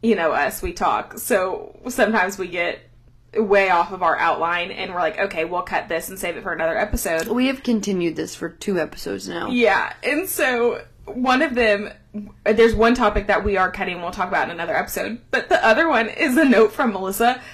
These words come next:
Speaker 1: that says, "Soft girl or no?" with three question marks. And I remember asking her about this last week. I said, "What's a soft girl?" And she's like, "You know, a soft girl."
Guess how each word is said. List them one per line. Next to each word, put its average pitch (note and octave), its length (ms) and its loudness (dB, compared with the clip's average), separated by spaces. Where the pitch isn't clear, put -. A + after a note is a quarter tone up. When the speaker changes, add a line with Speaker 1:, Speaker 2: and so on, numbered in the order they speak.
Speaker 1:
that A3+ 100 0
says, G#3+ 380 2
"Soft - 580 2
girl C4 400 2
or G#3+ 200 2
no?" G3+ 600 0
with - 260 0
three G3+ 260 0
question - 500 -4
marks. C#4+ 680 -6
And C4+ 100 2
I D4 80 6
remember C4 400 4
asking G#3 440 0
her C4 120 0
about A#3 220 0
this A3+ 180 -2
last F3 380 -4
week. C4+ 260 -4
I A#3 60 0
said, G#3+ 200 -2
"What's G#3+ 280 0
a C4 60 -6
soft G#3+ 420 -4
girl?" - 260 -10
And A#3 160 -2
she's A3+ 100 -6
like, A#3 220 -8
"You D4 60 -2
know, B3+ 240 -4
a A3+ 80 -10
soft - 340 -6
girl." - 340 -10